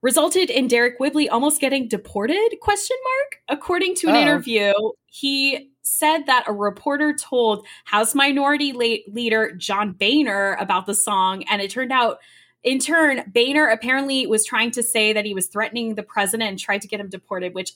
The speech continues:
Speaker 1: I think Whibley is making this up. I cannot see John Boehner spending the hours and time trying to get this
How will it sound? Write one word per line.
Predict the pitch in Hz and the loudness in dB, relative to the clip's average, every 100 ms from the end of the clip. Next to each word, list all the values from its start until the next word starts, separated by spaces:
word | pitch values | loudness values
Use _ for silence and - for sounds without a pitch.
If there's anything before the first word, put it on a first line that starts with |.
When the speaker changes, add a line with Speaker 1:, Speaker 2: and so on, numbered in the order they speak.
| _ | _
Speaker 1:
I | 277 | -2
think | 294 277 - | 0 -2 -2
Whibley | 202 196 180 | -2 0 -2
is | 180 | -2
making | 165 165 180 | -4 -6 -4
this | 180 180 | -4 0
up. | 170 170 - | 0 0 0
I | 262 | 0
cannot | 269 226 190 - | 0 -2 -2 -4
see | 214 | -6
John | - 170 185 | -2 -2 0
Boehner | 175 175 175 175 - - | 0 0 -2 -4 -8 -10
spending | - - 277 262 262 240 | -4 2 2 2 -2 -2
the | 220 - | -2 2
hours | 214 233 226 208 | 4 4 2 0
and | 247 | -2
time | 240 190 180 190 | 0 2 2 0
trying | - 190 | -2 -2
to | 196 | -2
get | 180 175 _ | -4 -6 _
this | 185 196 180 | -4 0 0